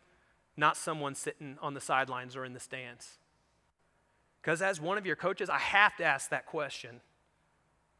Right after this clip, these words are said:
Because if we're gonna do what we're supposed to be doing, we've gotta embrace that. You're in the game. You're ministering. And it, it's honestly, it's my job to help equip you for that.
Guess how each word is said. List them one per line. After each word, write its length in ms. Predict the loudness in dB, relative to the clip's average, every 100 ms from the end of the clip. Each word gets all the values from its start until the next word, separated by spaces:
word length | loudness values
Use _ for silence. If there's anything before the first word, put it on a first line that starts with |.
| _
Because 180 | -4 -4
if 100 | 0
we're 100 | 0
gonna 220 | 0 -2 -6 -16 -8
do 240 | -6 -2
what 160 | -2 -2
we're 80 |
supposed 300 | -8 -4 -6
to 60 | -6
be 80 | -8
doing, 460 | -4 -2 -4 -6 -16 _ _ _ _ _ _ _ -10
we've 140 | 2
gotta 220 | 4 4
embrace 400 | 2 2 0 0
that. 260 | -10 -14 -16 _ _ _ _ _ _ -10
You're 180 | -4 -2
in 120 | -2
the 60 |
game. 320 | -4 -6 -6 -16 _ _ _ _ _ _ -6
You're 140 | -2
ministering. 640 | 0 0 0 -6 -10 -10 -18 _ _ -4
And 100 | -4
it, 80 | -4
it's 120 | -2
honestly, 300 | 0 0 -4
it's 100 | 2
my 180 | 2 4
job 240 | 2 0
to 80 | 0
help 160 | -2
equip 320 | -2 -4 -4 -6
you 100 | -12
for 140 | -6
that. 240 | -4 -4